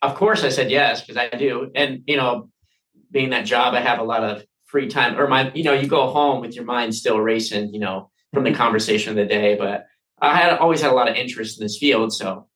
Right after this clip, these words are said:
Speaker 1: course, I said yes, 'cause I do believe in Bigfoot. And then that's kinda set it off. And he's like, "You know what? We should start a podcast. Let's talk about it." And I'm like, "All right, let's do it. Why not? I don't care. Never done that before."
Speaker 2: Oh,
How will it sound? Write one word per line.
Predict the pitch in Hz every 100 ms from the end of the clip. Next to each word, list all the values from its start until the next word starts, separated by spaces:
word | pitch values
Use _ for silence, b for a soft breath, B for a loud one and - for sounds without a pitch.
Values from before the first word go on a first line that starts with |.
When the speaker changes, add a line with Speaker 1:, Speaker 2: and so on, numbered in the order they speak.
| _
Speaker 1:
course, | - 196 -
I | 170 113
said | - 113
yes, | 110 131 110 110
'cause | 113 104
I | 101
do | 107 110
believe | 101 101
in | 101
Bigfoot. | 98 - 104 127 107
And | 104
then | 104 107 - _ _ _ _ -
that's | 123 135 -
kinda | 165 151 127
set | - 143
it | 127
off. | 143 151 120 -
And | 107
he's | 110 98
like, | 95 104
"You | 107
know | 113
what? | 147
We | -
should | 120 110 - _ _
start | - 104 110
a | -
podcast. | 156 185 123 - -
Let's | 113 -
talk | 170 -
about | 131 -
it." | 104 - _ _ _ _
And | -
I'm |
like, | 117
"All | 156 214
right, | 196 208
let's | 147 -
do | 196 208
it. |
Why | 208 143
not? | 175
I | 110 113
don't | 170 -
care. | 113 139 - _ _ _ _ -
Never | 143 143
done | 147
that | 143 185 -
before." | - 123 143 165 _ _ _
Speaker 2:
Oh, | _